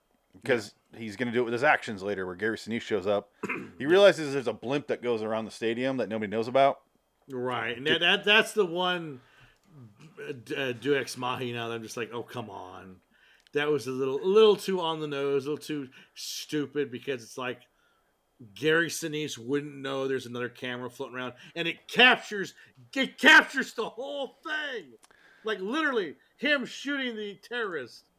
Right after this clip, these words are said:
Speaker 1: Yeah.
Speaker 2: from that angle.
Speaker 1: It
Speaker 2: It's,
Speaker 1: captures
Speaker 2: it's to-,
Speaker 1: everything.
Speaker 2: it is so ridiculous.
Speaker 1: They did a good job where the, the camera kinda goes,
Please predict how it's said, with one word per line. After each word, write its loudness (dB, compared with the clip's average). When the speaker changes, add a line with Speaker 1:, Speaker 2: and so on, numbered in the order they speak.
Speaker 1:
Yeah. 2
Speaker 2:
from -6
that -6
angle. -6
Speaker 1:
It 0
Speaker 2:
It's, -8
Speaker 1:
captures 6
Speaker 2:
it's -10
to-, 4
Speaker 1:
everything. 2
Speaker 2:
it -6
is -10
so -2
ridiculous. -12
Speaker 1:
They 6
did 4
a 4
good 4
job 12
where 8
the, 6
the 0
camera 2
kinda 2
goes, 4